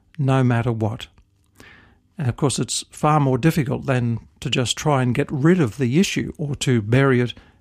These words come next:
and forget it. So let's, um, share it again, take it a little s-, step further tomorrow. Dear Lord, we acknowledge that sometimes there are hurts in the sand that we wish were engraved in stone because we want to hang on to them.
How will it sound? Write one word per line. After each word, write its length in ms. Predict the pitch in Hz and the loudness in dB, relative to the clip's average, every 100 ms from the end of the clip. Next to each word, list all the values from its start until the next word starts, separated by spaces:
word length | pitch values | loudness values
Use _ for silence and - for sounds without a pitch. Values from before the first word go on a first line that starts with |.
| _ | _
and 200 | 147 123 | -4 -2
forget 320 | - 117 113 | -4 -2 -2
it. 140 | 110 - | -2 -8
So 140 | - 185 | -8 -4
let's, 320 | 202 - - | -2 -4 -4
um, 160 | 127 113 - - _ _ | -4 -6 -14 -20 _ _
share 340 | - 160 143 | -2 2 4
it 60 | 123 | 4
again, 220 | 117 117 | 4 2
take 200 | 139 139 | 2 0
it 40 | |
a 20 | 113 | -2
little 160 | 117 | -4
s-, 140 | - - - | -6 -10 -6
step 320 | - - - | -2 -2 -2
further 380 | - 165 135 131 | 4 4 4 0
tomorrow. 480 | - 127 110 110 123 - | 0 2 4 2 -2 0
Dear 160 | 208 180 | 2 4
Lord, 260 | 156 151 - - - - | 2 0 -4 -20 -20 -4
we 160 | 185 226 | 2 2
acknowledge 460 | 233 175 143 123 143 | 2 2 2 0 -2
that 140 | 135 | 0
sometimes 720 | - 190 185 175 165 160 - - _ - | 2 2 2 2 2 0 -4 -10 _ -2
there 220 | 165 170 | 2 2
are 280 | 175 165 131 _ _ _ - | 2 0 -2 _ _ _ -4
hurts 440 | - 185 139 - | 2 4 4 0
in 120 | 147 | 0
the 60 | 131 | 0
sand 480 | - 165 135 131 117 | 0 2 4 4 2
that 160 | 123 - - - _ _ | 0 -4 -20 -20 _ _
we 160 | 151 135 | 0 2
wish 340 | 131 120 - | 2 0 -2
were 260 | 123 127 - | -4 -4 -2
engraved 480 | 143 113 143 127 120 | 0 2 4 2 2
in 100 | 120 | 0
stone 380 | - 165 123 113 | 2 4 4 4
because 240 | 117 - | 0 0
we 60 | 170 | 2
want 140 | 185 | 2
to 60 | 156 | 2
hang 240 | 156 160 | 4 4
on 140 | 151 | 4
to 80 | 135 | 2
them. 240 | 101 87 | -2 -6